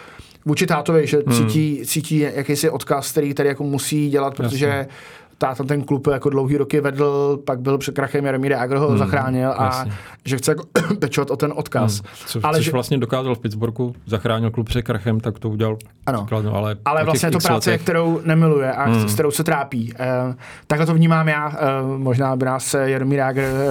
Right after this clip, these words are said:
Speaker 1: řekl
Speaker 2: Profackoval.
Speaker 1: něco jiný-, řekl něco
Speaker 2: <laughs>
Speaker 1: jinýho, ale že vlastně,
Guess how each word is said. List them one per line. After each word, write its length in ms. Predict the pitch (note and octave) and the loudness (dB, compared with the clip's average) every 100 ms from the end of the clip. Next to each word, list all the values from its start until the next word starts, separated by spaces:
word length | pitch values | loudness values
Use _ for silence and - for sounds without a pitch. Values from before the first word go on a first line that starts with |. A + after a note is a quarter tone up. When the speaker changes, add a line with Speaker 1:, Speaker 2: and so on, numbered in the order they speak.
| C3 B2 | 2 0
Speaker 1:
řekl 440 | B2+ C3 F#2+ F2 - _ _ _ | 0 -2 -8 -12 -20 _ _ _
Speaker 2:
Profackoval. 280 | A#2 A2+ C#3+ | -2 0 0
Speaker 1:
něco 180 | C3+ D3+ | 0 0
jiný-, 340 | C#3 C3 B2 | 0 0 0
řekl 200 | C#3 D#3+ | 2 2
něco 220 | D3 C#3 D3+ | 2 2 2
Speaker 2:
<laughs> 80 | C#3+ | 2
Speaker 1:
jinýho, 320 | C3+ C#3 C#3 - - - | 2 2 -2 -8 -16 -4
ale 200 | C3+ C3+ | 0 0
že 100 | C3+ | 0
vlastně, 440 | C#3 B2 D#3 D3+ | 0 0 0 -2